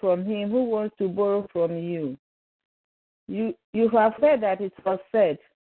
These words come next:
'You shall love your neighbor and hate your enemy.' But I say to you, love your enemies and pray for those who persecute you,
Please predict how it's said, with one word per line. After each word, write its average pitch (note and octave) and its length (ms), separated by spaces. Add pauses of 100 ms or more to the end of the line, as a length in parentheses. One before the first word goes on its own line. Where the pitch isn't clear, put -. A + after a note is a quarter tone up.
(500)
'You A3 160
shall A3+ 260
love C4+ 280
your A3 140
neighbor G3+ 500 (340)
and G3 180
hate A3 300
your F#3 180
enemy.' E3+ 480 (760)
But G3 260
I G3+ 160 (100)
say A#3+ 160 (140)
to F#3 60
you, F3 380 (640)
love A#3+ 300
your A#3 200
enemies G3 540 (720)
and G3 180
pray A#3 220
for G3+ 220
those G3 260
who A#3 160
persecute F#3 680 (140)
you, D#3 320